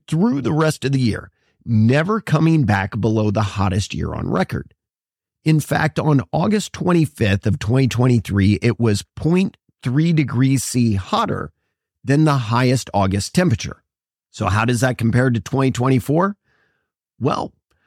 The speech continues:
thus far, we've been bouncing between point four degrees C and point five degrees C hotter, hotter than twenty twenty-three. Yeah, and it's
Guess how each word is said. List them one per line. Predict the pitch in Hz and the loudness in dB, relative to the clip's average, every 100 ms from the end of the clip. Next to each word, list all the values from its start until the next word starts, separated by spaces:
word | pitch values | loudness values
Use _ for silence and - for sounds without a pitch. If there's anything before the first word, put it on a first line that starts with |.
| _ - | _ -12
thus | 123 110 - 156 | -10 -4 -4 -4
far, | - - 190 | -4 -2 0
we've | 160 165 165 | 2 2 4
been | 147 156 123 | 4 2 2
bouncing | 135 156 135 151 139 | 2 2 2 2 2
between | - - 135 120 92 | 2 2 2 2 0
point | - 165 220 - _ | -2 0 0 -2 _
four | - 165 170 | -4 0 2
degrees | 160 135 123 123 131 131 | 2 2 0 2 4 2
C | - - 117 113 110 - | 0 0 2 4 0 2
and | 107 101 | 0 0
point | - 151 139 - | -2 0 0 -2
five | - 220 226 180 | -6 -2 0 0
degrees | 143 110 117 113 101 | 0 2 2 4 2
C | - 110 95 - _ _ _ _ | 0 2 0 -4 _ _ _ _
hotter, | - 170 220 233 175 113 90 85 - _ _ _ _ _ _ | -8 -2 0 0 0 0 -4 -8 -12 _ _ _ _ _ _
hotter | - 226 262 160 87 - - _ _ _ _ | -4 0 2 0 -2 -8 -18 _ _ _ _
than | 135 139 127 | 0 2 0
twenty | - 151 143 135 139 | -2 0 0 0 -2
twenty-three. | - 131 131 117 - 110 95 71 _ _ _ | 0 0 2 2 -2 -2 -2 -4 _ _ _
Yeah, | 131 156 139 - | -2 0 -2 0
and | 170 | 0
it's | 160 151 | 2 -2